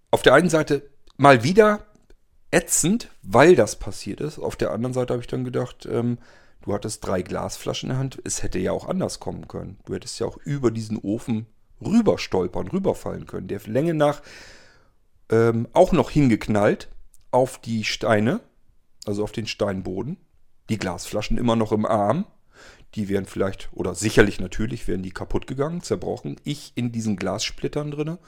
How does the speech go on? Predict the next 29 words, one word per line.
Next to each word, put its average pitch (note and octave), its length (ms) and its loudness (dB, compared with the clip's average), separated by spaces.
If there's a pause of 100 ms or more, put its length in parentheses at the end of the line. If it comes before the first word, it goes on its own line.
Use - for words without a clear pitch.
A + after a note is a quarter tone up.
(580)
Ja, F#2 220 -4
schon - 260 0
schneidst G#2+ 400 2
du A2 60 0
dir F#2 120 -4
die - 140 -4
Arme B2+ 300 0
auf. C3 260 2
Ich - 60 -6
hatte - 160 -4
kurzärmlich B2+ 680 -4
logischerweise B2+ 680 -4
an. B2 80 -10
Schon - 180 -6
schneidst - 380 -2
du G#2 60 -4
dir F#2+ 120 -8
die E2 120 -4
Arme A#2+ 220 0
auf A#2 180 2
und A#2 120 -2
landest G#2 380 0
den G2+ 120 0
Abend F#2+ 280 -4
im G#2 100 -2
Krankenhaus, F#2+ 500 -6
muss A2 180 -4
genäht C3 360 0
werden. E2 300 -6